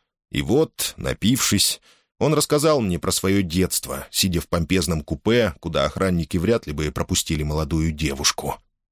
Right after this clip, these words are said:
Мы везли ящики с не всегда добровольными пожертвованиями, и оттого в вагон-ресторан не отлучались.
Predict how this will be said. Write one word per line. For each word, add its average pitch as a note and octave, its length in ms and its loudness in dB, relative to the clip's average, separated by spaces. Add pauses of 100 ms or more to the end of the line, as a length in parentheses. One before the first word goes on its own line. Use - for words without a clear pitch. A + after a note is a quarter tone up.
(160)
Мы G2 200 2
везли A#2 280 4
ящики C3+ 600 2
с - 80 -2
не G#2 80 0
всегда G2+ 340 2
добровольными F#2 600 2
пожертвованиями, F#2+ 1120 2 (160)
и C#2 120 0
оттого A#2 640 2
в D2+ 140 -10
вагон-ресторан F2+ 840 2
не E2+ 100 2
отлучались. - 920 0